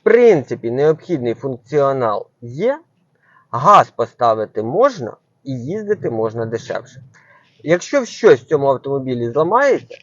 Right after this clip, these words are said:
то він з вас не буде витягувати останні гроші. Ви, в принципі, за адекватний цінник його відремонтуєте і будете їздити далі.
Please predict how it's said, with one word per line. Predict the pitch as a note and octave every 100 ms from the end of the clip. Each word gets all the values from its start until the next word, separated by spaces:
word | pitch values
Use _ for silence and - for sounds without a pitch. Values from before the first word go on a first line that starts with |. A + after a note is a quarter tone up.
| _
то | E3
він | F3+ A3+
з | F#3+
вас | A3+ G#3
не | A#3 B3+
буде | G3 F#3+ C3 A#2
витягувати | A2+ G#2+ D3 G3 B3 A#3+ A#3 -
останні | B2 - A#2 A#2 C3
гроші. | A#2+ A2+ G#2 - - -
Ви, | D#3+ F#3+
в |
принципі, | F3 E3+ B2 B2+ B2 A#2
за | C#3 A#2+ -
адекватний | C#3+ D3 D#3+ C#3+ A2+ - G#2+ G#2
цінник | - B3+ C#4 A#3+
його | C#3 B2+ E3
відремонтуєте | C3 A#2 A#2 A2+ A2 - C#4 C#4+ A3+ D3
і | B2
будете | B2+ F3 E3+ C3
їздити | A2 C#3 A#2+ A#2 A2+
далі. | A#2 A2+ - -